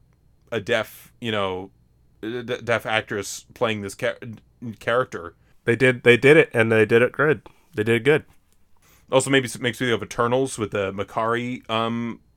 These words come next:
Speaker 1: character. She's, uh, she, A S, um, American Sign Language. Um, and interestingly enough, after Eternals came out, searches for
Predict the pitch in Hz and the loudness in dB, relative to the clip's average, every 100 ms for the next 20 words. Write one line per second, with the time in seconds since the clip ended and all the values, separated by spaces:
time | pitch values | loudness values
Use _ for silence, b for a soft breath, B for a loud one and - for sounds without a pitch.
0 | _ - 120 117 120 117 - 123 110 98 | _ -4 -2 -2 -4 -8 -6 -6 -6 -6
1 | - - - 110 101 95 98 - 107 _ | -10 -10 -6 -2 0 -2 -4 -10 -18 _
2 | - 107 107 - 110 104 98 90 104 107 | -2 0 0 -2 -6 -4 -4 -6 -4 -4
3 | 104 101 107 98 95 92 90 85 - b | -4 -6 -6 -6 -6 -8 -12 -12 -16 b
4 | b b b b 104 98 92 90 90 - | b b b b 0 2 2 -2 -8 -12
5 | _ - 104 95 95 139 156 139 131 120 | _ -4 0 0 0 0 0 0 0 2
6 | 120 - 117 110 117 107 104 139 127 110 | 2 6 6 4 -2 -2 -2 -2 -2 -4
7 | 113 101 95 90 95 - - 139 131 - | -6 -4 -4 -4 -6 -14 -2 2 2 0
8 | 110 98 - _ _ _ _ - 131 127 | -4 -4 -10 _ _ _ _ -10 -2 2
9 | 117 110 95 90 | 4 4 2 -2